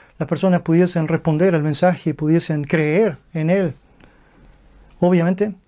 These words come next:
Pablo mismo va a enseñar a los corintios más adelante que la marca distintiva de un buen siervo ante Dios será que haya sido hallado fiel, independiente de los números que podrían ser en algunos lugares o ocasiones demasiado vistosos,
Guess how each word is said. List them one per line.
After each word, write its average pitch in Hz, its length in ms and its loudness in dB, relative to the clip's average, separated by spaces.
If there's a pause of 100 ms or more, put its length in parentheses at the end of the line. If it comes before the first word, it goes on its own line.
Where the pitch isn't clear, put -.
(340)
Pablo 185 280 0
mismo 196 320 -2
va 196 80 0
a - 20 -2
enseñar 196 420 -2
a 165 60 -2
los 180 140 -2
corintios 185 440 0
más 190 200 -2
adelante 185 500 2
que 180 140 2
la 175 140 2
marca 202 520 2
distintiva 196 680 2
de 185 60 2
un 180 120 2
buen 196 180 2
siervo 208 300 0
ante 185 180 0
Dios 208 260 2
será 185 380 -2 (280)
que 185 120 2
haya 196 160 2
sido 202 220 0
hallado 190 300 2
fiel, 226 500 0 (600)
independiente 175 540 0
de 170 160 2
los 160 140 0
números 170 500 2
que 165 100 -2
podrían 165 380 0
ser 175 340 0 (160)
en 156 100 0
algunos 160 480 2
lugares 180 520 2
o 170 60 2
ocasiones 170 460 0
demasiado 175 380 0
vistosos, 180 640 0